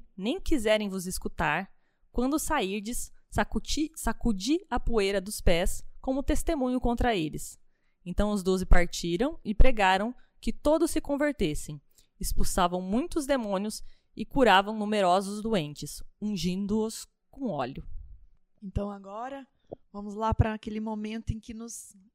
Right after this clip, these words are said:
Speaker 2: atualiza, que nos colocam dentro do contexto. Então, vamos lá, Lei?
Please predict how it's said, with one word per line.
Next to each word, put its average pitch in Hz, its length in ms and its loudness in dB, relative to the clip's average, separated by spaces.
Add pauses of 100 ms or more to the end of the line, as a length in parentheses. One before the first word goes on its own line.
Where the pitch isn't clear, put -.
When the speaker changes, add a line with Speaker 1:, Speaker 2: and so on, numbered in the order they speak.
(100)
Speaker 2:
atualiza, 220 960 -14
que 208 120 -18
nos 214 180 -18
colocam 220 480 -16
dentro 220 400 -14
do 233 180 -18
contexto. 240 880 -4
Então, 208 340 -12
vamos 214 200 -12
lá, 247 280 0
Lei? 214 360 0